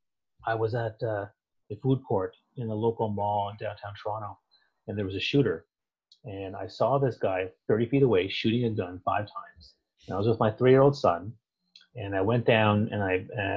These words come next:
I grabbed my son and we dove under the table. And the entire room, a thousand people, dove under the table. And I was interviewed about, about this. And one of the things that I said was, you know, "It's hard to imagine. I can't imagine what that man was going through, that he was willing to shoot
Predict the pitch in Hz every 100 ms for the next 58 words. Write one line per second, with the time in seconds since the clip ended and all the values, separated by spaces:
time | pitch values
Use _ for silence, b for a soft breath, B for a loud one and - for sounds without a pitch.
0 | 98 98 107 120 123 - 101 98 90 87
1 | 107 113 104 98 104 95 95 104 - 151
2 | 160 123 113 90 107 113 113 117 - 87
3 | 101 107 104 - 107 98 _ _ _ _
4 | _ _ - 127 135 151 170 143 117 110
5 | 101 98 117 95 95 107 92 107 _ _
6 | 123 117 160 170 156 123 117 98 - 160
7 | 170 98 95 104 92 92 - _ _ _
8 | _ _ _ - - - 151 160 131 104
9 | 110 117 107 87 95 107 113 - 156 160
10 | 139 120 101 107 113 107 101 98 101 98
11 | 104 101 95 95 92 101 104 104 104 98
12 | 101 - 117 104